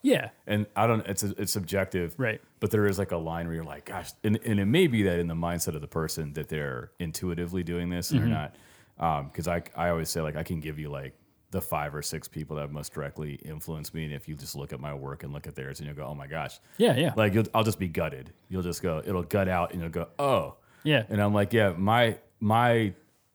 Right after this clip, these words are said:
Speaker 2: contribution to that is, like, five or ten percent of these other people's contri-," it's like,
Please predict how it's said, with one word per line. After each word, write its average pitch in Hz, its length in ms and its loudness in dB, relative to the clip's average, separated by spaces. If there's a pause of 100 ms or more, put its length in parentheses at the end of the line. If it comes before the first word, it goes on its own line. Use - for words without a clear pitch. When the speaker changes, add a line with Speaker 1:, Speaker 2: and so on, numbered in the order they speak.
(160)
Speaker 2:
contribution 107 720 2
to 98 140 0
that 90 200 2
is, 82 160 -2
like, 80 160 -2
five 85 320 0
or 78 60 -6
ten 82 240 -6
percent 80 520 -8
of 73 420 -8 (540)
these 92 240 -2
other 90 260 -2
people's 82 360 -8
contri-," 85 340 -6
it's - 160 -4
like, 90 260 -4